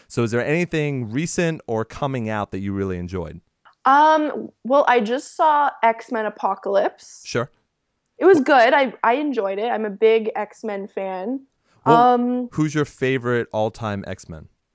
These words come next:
Speaker 2: Oh my gosh.
Speaker 1: I know. <laughs> I, I just, I pulled that one out of my head. I had to do it.
Speaker 2: You know what? Like, I'm gonna have to just go with Wolverine.
Speaker 1: Okay.
Speaker 2: Because just of how amazing Wolverine is. Like, you can't,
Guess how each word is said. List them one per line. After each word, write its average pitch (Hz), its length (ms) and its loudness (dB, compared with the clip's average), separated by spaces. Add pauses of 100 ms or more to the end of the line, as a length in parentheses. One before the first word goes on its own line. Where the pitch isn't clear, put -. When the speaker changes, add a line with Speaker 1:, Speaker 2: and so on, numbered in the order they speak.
(440)
Speaker 2:
Oh 190 100 -16
my 185 160 -14
gosh. 180 720 -12
Speaker 1:
I 113 120 -2
know. 113 140 -4
<laughs> - 20 -14
I, 127 220 -8 (220)
I 143 60 -4
just, - 340 -8 (180)
I 123 120 0
pulled 160 280 -2
that 151 140 4
one 139 140 0
out 127 120 0
of 123 60 -4
my 120 120 -2
head. 98 180 -4
I 90 80 -6
had 98 180 -4
to 90 80 -12
do 82 140 -10
it. - 100 -16 (680)
Speaker 2:
You 247 100 -4
know 262 100 4
what? 208 320 4
Like, 220 180 4
I'm 220 180 2
gonna 247 200 2
have 294 200 -2
to 277 100 -8
just 294 320 0 (140)
go 190 240 4
with 185 200 -4
Wolverine. 196 800 0
Speaker 1:
Okay. 170 240 2
Speaker 2:
Because 220 720 0 (200)
just 220 280 2
of 277 120 0
how 190 680 0 (120)
amazing 208 800 -2 (320)
Wolverine 196 560 2
is. - 600 -4
Like, 233 200 6
you 247 100 4
can't, 285 380 4